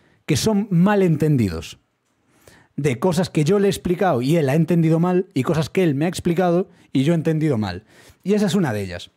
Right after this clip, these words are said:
Que una vez no sé de qué estábamos hablando y él me explicó una movida y yo la entendí completamente al revés. Y le dije, "Ah, entonces lo que me estás contando es que tú cada vez que te limpias el culo, te incorporas, te das la vuelta, te pones en noventa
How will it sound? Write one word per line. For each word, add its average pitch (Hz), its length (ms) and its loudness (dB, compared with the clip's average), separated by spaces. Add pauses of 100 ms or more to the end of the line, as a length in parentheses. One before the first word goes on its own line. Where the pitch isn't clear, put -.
(760)
Que 175 80 0
una 180 120 2
vez 170 120 0
no 127 140 0
sé 170 100 2
de 170 60 0
qué 160 80 0
estábamos 156 380 -2
hablando 170 420 0 (400)
y 143 100 0
él 175 80 4
me 175 80 4
explicó 156 300 -2
una 160 120 0
movida 175 300 2
y 147 80 2
yo 147 120 2
la 180 80 2
entendí 160 360 0
completamente 156 560 -2
al 135 120 0
revés. 117 380 -4 (680)
Y 143 100 0
le 170 100 2
dije, 151 180 0
"Ah, 214 120 0
entonces 202 200 0
lo 208 80 2
que 196 60 -2
me 190 80 0
estás 202 220 -2
contando 190 420 0
es 151 60 0
que 160 100 -2
tú 175 140 -2
cada 180 100 2
vez 180 80 0
que 185 80 -2
te 160 100 -4
limpias 180 300 -2
el 143 100 -2
culo, 185 360 0
te 139 100 -4
incorporas, 143 640 -2
te 143 60 -4
das 151 120 0
la 151 120 2
vuelta, 175 340 0
te 131 100 -2
pones 156 280 0
en 151 100 0
noventa 190 460 0